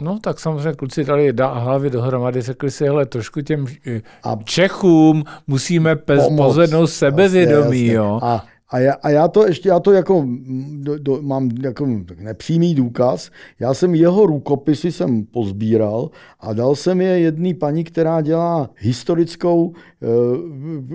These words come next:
Speaker 2: v, v, tu
Speaker 1: Písmoznalkyni.
Speaker 2: písmoznalectví, no.
Speaker 1: Ok.
Speaker 2: A ona mi, a ona mi do-, aniž bych jí tenhleto story řekl, jako, jo.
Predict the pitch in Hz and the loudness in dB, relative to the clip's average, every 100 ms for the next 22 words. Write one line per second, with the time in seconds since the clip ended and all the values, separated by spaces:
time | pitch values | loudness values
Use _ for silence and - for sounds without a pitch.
0 | 143 117 175 120 160 143 160 160 175 151 | -14 -16 -18 -18 -12 -2 -2 2 0 2
1 | 147 131 143 127 180 143 139 117 - - | 0 0 -2 0 2 4 2 0 -4 -8
2 | 101 110 - 120 92 113 113 135 175 202 | -6 -6 -8 -10 -6 -4 -2 0 0 2
3 | 185 131 127 120 139 170 185 165 165 - | 2 0 -2 -4 -2 0 0 0 -2 0
4 | 196 220 202 208 202 202 196 185 175 - | 2 4 2 0 0 2 2 0 -2 -2
5 | 190 180 175 202 139 110 92 - 104 | 0 2 0 -2 -2 -4 -6 -10 -10